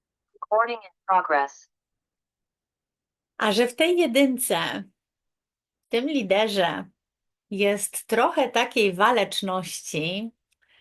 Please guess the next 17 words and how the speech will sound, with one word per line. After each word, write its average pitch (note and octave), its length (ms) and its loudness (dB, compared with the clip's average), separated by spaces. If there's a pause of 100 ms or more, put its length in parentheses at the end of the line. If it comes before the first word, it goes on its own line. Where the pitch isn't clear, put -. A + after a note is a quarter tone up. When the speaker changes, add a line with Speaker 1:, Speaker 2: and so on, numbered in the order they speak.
(140)
Speaker 2:
trochę C4+ 420 0
takiego, G3 1300 0 (300)
mm, F#3 1080 -12 (720)
„wiem G#3+ 320 0
lepiej”, G3+ 800 0 (640)
to F#3 140 -2
właśnie A#3 600 -2
też G#3 420 -2
to A#3+ 180 2
jest A#3 360 0
ta, G3 540 0 (100)
to A3 120 -2
jest G#3+ 240 -2
to - 100 0
zadanie G3 800 -2
do F#3 140 -2
zrobienia. E3+ 920 -2